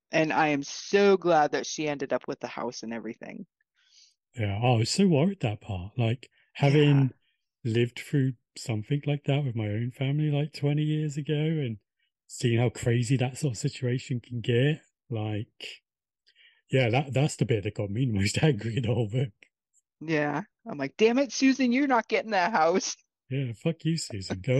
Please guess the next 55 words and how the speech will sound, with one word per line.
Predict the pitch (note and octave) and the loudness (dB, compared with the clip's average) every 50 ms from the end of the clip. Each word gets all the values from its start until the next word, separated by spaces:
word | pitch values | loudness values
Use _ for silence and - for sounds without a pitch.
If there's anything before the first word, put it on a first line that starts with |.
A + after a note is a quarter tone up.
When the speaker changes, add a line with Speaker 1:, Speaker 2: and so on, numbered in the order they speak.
| C#3+ | 4
Speaker 2:
away. | C3+ C#3 B2+ A2 G2+ F#2 - - | 4 4 4 2 0 -2 -2 2
Where | C#3+ C#3+ | 4 4
have | C3+ B2 | 4 4
you | C3 | 4
Speaker 1:
Fuck | |
Speaker 2:
been | C#3 D3 D3 C#3 B2+ | 4 4 4 4 4
for | C3 | 4
Speaker 1:
you, | - | 4
Speaker 2:
the | - | 4
last | G#2 G#2 G#2 C#3 A3 G#3+ | 4 2 0 2 2 2
Speaker 1:
Susan. | G3 | 2
Speaker 2:
year? | A2 G#2+ G#2 G#2 A#3+ - - _ _ _ _ - - | 2 2 0 0 -2 -4 -8 _ _ _ _ -6 -4
<laughs> | C#3 G#2+ - _ | -4 -4 -4 _
Speaker 1:
Exactly. | - - _ - - E3 F#3 G#3+ C#4 - - C3 B2+ D3 | -20 -20 _ -12 -6 -4 -2 -2 -2 -2 -4 -4 0 2
Yeah, | G#3 C4 A#3+ | 4 4 4
they | G3 F#3+ F3+ | 4 4 2
took | F#3 - A#3+ - - | 2 0 -4 -2 0
this, | G#3+ G#3 - - _ - - - - - - - - - _ - | 0 0 0 -2 _ -18 -20 -20 -18 -18 -18 -20 -20 -8 _ -2
this | G3 G3 - | 0 2 4
nineteen-year-old | G#3+ G#3+ A3+ B3+ - - D4 C#4 C#4 C4+ B3 A#3+ A#3+ A#3 A3+ | 4 4 4 4 4 2 0 2 2 2 4 4 4 2 2
girl | G#3+ - F#3+ F3+ F3 F3 F3+ F3+ G3 - _ _ - - - _ _ _ - | 0 2 2 4 4 4 4 2 0 -2 _ _ -20 -20 -20 _ _ _ 0
who | A3 G#3+ G#3 G3+ F#3+ F3 E3 - | 2 4 4 4 4 2 0 -2
had | - E3+ F#3+ E3 D#3 | -2 -4 -4 -2 0
just | F3 G3 G#3 - - _ _ _ _ - | 0 0 0 -2 -6 _ _ _ _ -4
attempted | G#3 - - A3 G#3+ - G#3+ G3+ - | -2 0 0 0 0 -2 -4 -4 0
suicide, | - F#3+ F3+ E3+ - - C#3+ D3 D#3 D3+ D3+ | 2 2 2 2 2 2 2 2 2 2 0
and | D3+ D3 | -4 -2
they're | C#3+ D3+ D3+ D3 | 0 0 0 2
like, | D#3 D3 C#3+ C3+ C3 - - | 2 0 0 0 -2 -2 0
"Oh, | - G#4+ G#4+ F4 - - _ - - | 0 2 2 2 0 -2 _ -6 0
we | A3+ D4+ E4 | 2 2 2
think | - F#4 E4+ - | 2 0 0 0
it's | B3 - | 0 -2
a | F#3 | 0
good | E3 E3+ E3 D#3+ | 0 2 2 2
idea | D#3+ D#3 D#3 E3 F#3 F#3+ | 2 2 2 0 0 0
for | - - D3+ | -2 -4 -6
you | D3+ D3+ D#3 | -6 -6 -6
to | - - | -8 -6
take | - - D3+ C#3 - | -4 -4 -4 -2 -2
care | - D#3 D3 C#3+ | -2 0 0 0
of | D3+ D3+ D3+ | 0 -2 -4
the, | D3+ C#3 - _ _ _ | -8 -8 -8 _ _ _
you | - G#3+ F3+ | -6 -4 -4
know, | D#3 D3+ - - | -2 -4 -4 -4
the | D3+ F3 | -4 -4
grandmother | D#3 - A3 B3+ C4+ G3+ E3+ E3+ F#3+ F#3+ B3 - | -2 0 0 0 2 0 0 -2 -2 -2 -2 0
who | - E3 | 0 2
is | E3+ D#3+ - | 2 2 0
dementia," | - - F#3 G3 A#3 C4+ - - E3+ D#3+ | -4 -6 -4 -2 -2 -2 0 0 0 2
and | D#3 - E3 E3 D#3+ | 2 2 0 -2 -2
then | E3+ E3+ E3 | -2 -2 0
they | E3 D#3+ | 0 0
all | D#3 D#3 D#3 D3+ | 2 2 2 0
disappeared | D3+ D#3 D3+ - C3 - - C3+ A2 A2+ G#2 - | 0 -4 -6 -6 -8 -10 -10 -10 -10 -10 -10 -12